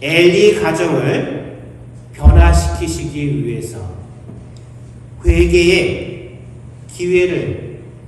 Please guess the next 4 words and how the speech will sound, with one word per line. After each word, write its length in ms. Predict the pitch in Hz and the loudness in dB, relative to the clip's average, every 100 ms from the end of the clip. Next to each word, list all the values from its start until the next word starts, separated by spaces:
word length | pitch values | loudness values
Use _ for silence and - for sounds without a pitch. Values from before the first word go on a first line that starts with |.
| - - | -20 -20
주시기 640 | - 151 143 135 117 104 | -12 -10 -8 -8 -8 -6
위해 600 | 98 107 170 - - - - - - - - - - - - - - | -6 -6 -6 -8 -10 -14 -16 -20 -20 -20 -20 -20 -20 -20 -20 -20 -20
다시 340 | - 156 - 175 | -14 -8 -6 -4
한번 600 | 156 147 139 131 90 | -4 -4 -6 -6 -6